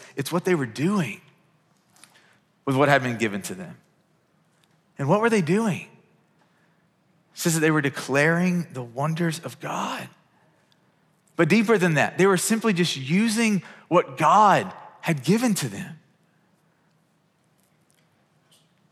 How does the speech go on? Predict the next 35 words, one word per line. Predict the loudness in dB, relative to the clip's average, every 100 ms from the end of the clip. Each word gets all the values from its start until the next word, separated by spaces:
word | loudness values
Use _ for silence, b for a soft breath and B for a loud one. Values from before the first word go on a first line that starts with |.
| _ _ 0
I |
love | 6 6 6
that, | 2 0 -8 -4
that | -2
it | -2
mentions | -4 -4 -4 0
that | -2
it | -2
came | -2 -2 -2
to | -2
rest | 2 4 2 0 -10 -14 -20 _ _
on | -10 -6
each | -4 -6 -6
of | -6
them. | -6 -8 -14 _ _ _ _ _ _ _ _ -2
I | 0
don't | 4
know | 4
about | 6 4 4
you, | 2 4 2 -6 -20 -20 -20 _ -20 -2
but, | 0 2
but | 4 4 4
I, | 0
I |
think | -2 -2
so | 2 6
often | 6 6 0
I | 0 0
go, | 0
"Man, | -2 2
I | 2
didn't | 2 2
have | 2 2
this | -4
experience | -8 -10 -6 -4 -2 -4 -6 -10